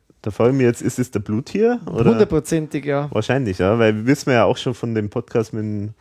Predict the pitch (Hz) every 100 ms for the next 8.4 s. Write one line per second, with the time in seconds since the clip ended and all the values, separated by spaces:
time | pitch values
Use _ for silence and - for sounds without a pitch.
0 | _ - 113 110 95 123 113 107 104 95
1 | 117 117 - 117 113 101 101 95 113 117
2 | 117 110 104 101 _ _ _ _ _ 107
3 | 101 104 127 131 120 120 117 - - 110
4 | 107 104 113 120 113 110 110 104 95 117
5 | - 123 120 117 107 98 107 104 - 113
6 | 107 110 143 160 160 - _ _ _ _
7 | _ _ _ - - 110 117 147 160 -
8 | 107 175 143